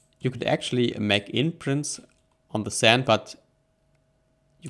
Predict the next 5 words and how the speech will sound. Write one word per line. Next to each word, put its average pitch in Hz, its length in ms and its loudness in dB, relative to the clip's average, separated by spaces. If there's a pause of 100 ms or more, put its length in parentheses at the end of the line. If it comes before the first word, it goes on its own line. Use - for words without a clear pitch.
(160)
can't. 104 460 6
It's 110 140 -8
just, - 440 -2
um, 98 440 -8 (2250)
yeah. - 220 -8